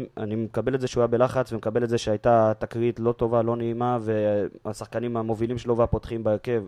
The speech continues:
לא יכלו לשחק, בצדק, אבל, אה, בצדק או לא בצדק, איך שתרצו, אבל, אה, עדיין, לא הייתי פותח עם שחקן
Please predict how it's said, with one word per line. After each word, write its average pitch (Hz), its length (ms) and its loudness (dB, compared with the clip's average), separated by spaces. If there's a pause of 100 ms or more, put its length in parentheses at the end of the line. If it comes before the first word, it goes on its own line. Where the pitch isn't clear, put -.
(100)
לא 110 280 4
יכלו 120 200 0
לשחק, 120 360 -4 (180)
בצדק, 131 680 0 (800)
אבל, 104 560 -6
אה, 101 560 -4
בצדק 120 340 -4
או 101 60 -4
לא 104 60 0
בצדק, - 260 -10 (180)
איך - 120 -14
שתרצו, 156 420 -2 (560)
אבל, 117 460 -4
אה, 113 220 0
עדיין, 117 320 2 (1120)
לא 123 200 2
הייתי 135 220 4
פותח 123 340 0
עם 113 60 -8
שחקן 107 420 -4